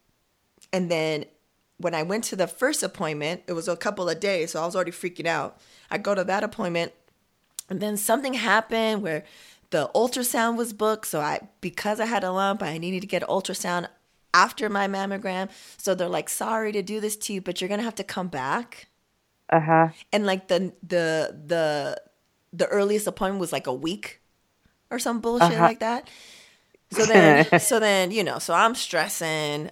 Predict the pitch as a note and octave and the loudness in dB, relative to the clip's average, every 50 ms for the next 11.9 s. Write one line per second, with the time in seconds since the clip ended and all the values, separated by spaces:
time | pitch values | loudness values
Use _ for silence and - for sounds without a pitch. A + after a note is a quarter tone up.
0 | - D#3 D#3+ D#3+ D#3+ D3+ C#3+ C#3+ F3 E3+ E3 E3+ F3 F3 - - E3 E3 E3 D#3+ | -4 -2 -2 -2 -2 -4 -4 -4 -4 -4 -4 -4 -4 -4 -8 -10 -8 -6 -4 -4
1 | D#3 D#3 D3+ D3+ - - - E3+ E3 D#3+ C#3+ C#3 D#3 D3+ D3 D3 D3 C#3+ - _ | -4 -4 -4 -6 -8 -8 -6 -4 -2 -2 -2 -2 -4 -2 -2 -2 -2 -4 -8 _
2 | _ _ _ _ _ _ _ _ _ _ _ - - - F3+ E3+ F#3+ D#3 D#3 D3+ | _ _ _ _ _ _ _ _ _ _ _ -12 -8 -4 -4 -2 -2 -2 -2 -2
3 | - - E3+ D3 C#3 - E3 F3+ - F#3+ F#3+ G3+ G3 - F3 D#3 D3+ E3+ - - | 0 0 0 2 2 0 0 0 0 0 0 0 0 2 2 4 4 2 0 -4
4 | - - - _ _ _ _ _ _ _ _ _ _ _ - E3+ E3+ D#3+ D#3 D#3 | -12 -18 -18 _ _ _ _ _ _ _ _ _ _ _ -2 0 0 0 0 0
5 | D3 C#3+ D3 D3+ D3 - - _ _ _ _ _ _ - - A#3+ A#3+ A#3 - A3 | -2 -2 -4 -6 -8 -10 -14 _ _ _ _ _ _ 0 0 2 0 0 -2 -2
6 | - - - A3+ A#3 - _ _ - G#3 G3+ G3+ F3+ F#3 E3+ D#3+ E3 F3+ A3 B3+ | 0 0 0 0 0 -4 _ _ -4 -4 -2 0 2 2 2 2 2 0 0 -2
7 | - - _ _ _ _ _ _ _ _ _ _ _ _ _ _ - F3 E3+ E3+ | -6 -12 _ _ _ _ _ _ _ _ _ _ _ _ _ _ -4 -2 0 0
8 | D#3+ D#3 D#3 D3+ D3 D3 D3 D3 - - _ _ _ - - - G3 G3+ - - | 2 0 0 0 0 -2 -2 -4 -6 -8 _ _ _ -8 -4 -2 -2 -2 -2 -2
9 | C#4+ A#3+ - - F#3+ G3+ F3+ D#3+ D#3+ D3 D3 E3 G#3+ G#3 _ _ _ _ - - | -6 -4 -4 -4 -4 -4 -2 -2 0 0 0 -2 -4 -6 _ _ _ _ -20 -20
10 | - - D#3+ D#3 - - - G#3 G3 G3 F#3 D3+ D#3+ D#3+ - G#3 F3+ D3 C3 D3 | -18 -16 -12 -10 -6 -4 -2 -2 -2 0 -2 -2 -2 -2 -2 0 -2 0 0 0
11 | D#3+ D3+ - - B2+ D#3 D3+ D3 D3 C#3+ C#3+ B2+ A2+ D#3+ - D#3+ D3+ | 0 0 0 -2 -4 -4 -4 -4 -6 -6 -8 -8 -8 -10 -10 -12 -14